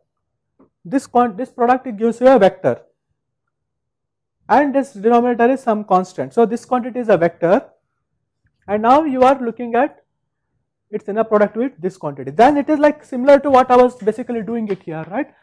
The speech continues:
But instead of D, I have replaced it by this entire quantity. Instead of this vector D, I have another quantity here. So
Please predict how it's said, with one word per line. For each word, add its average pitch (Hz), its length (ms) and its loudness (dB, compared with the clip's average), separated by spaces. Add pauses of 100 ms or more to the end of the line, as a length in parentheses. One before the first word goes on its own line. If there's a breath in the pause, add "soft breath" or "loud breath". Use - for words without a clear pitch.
(140)
But 214 160 0
instead 226 260 -2
of 220 180 4
D, 330 180 0
I 240 140 4
have 277 260 0 (180)
replaced 240 460 -4
it 190 140 -12
by 247 200 0 (300 soft breath)
this 220 140 -8
entire 185 260 -4
quantity. 147 460 -10 (720)
Instead 202 280 -4
of 208 220 -2 (260 soft breath)
this 196 140 -2
vector 185 380 -12
D, 226 120 -8
I 220 100 -8
have 214 220 -12 (840)
another 175 280 -4
quantity 131 500 -20
here. 90 140 -20 (1600)
So 302 560 6